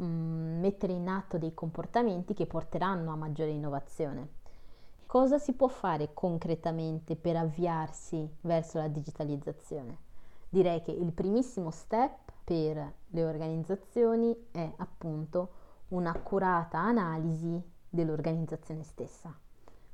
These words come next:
Ah, il famoso passo indietro per riguardare la nostra organizzazione. Dobbiamo essere in grado di valutare il livello di maturità digitale del nostro ente,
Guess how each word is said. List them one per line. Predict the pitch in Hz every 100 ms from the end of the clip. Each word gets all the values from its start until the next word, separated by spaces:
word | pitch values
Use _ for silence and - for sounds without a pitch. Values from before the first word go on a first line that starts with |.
| - -
Ah, | 170 -
il | 180
famoso | 165 180 180 180 175 170
passo | - 170 - -
indietro | 170 170 170 165 165 170
per | - 165
riguardare | 156 156 170 160 151 156 156 160 156 151 165 - - - -
la |
nostra | 165 160 -
organizzazione. | 156 156 160 170 170 - 160
Dobbiamo | 160 175 190
essere | 185 - 170
in | 160
grado | 170 180 165
di | 160
valutare | 156 170 170 175 156 151
il | 156
livello | 160 185 202
di | 170
maturità | 160 151 160 156 170
digitale | 160 156 151 - 156 156 147 143 - - - - -
del | 165
nostro | 160 156 160 - 165
ente, | 139 135 143 - 180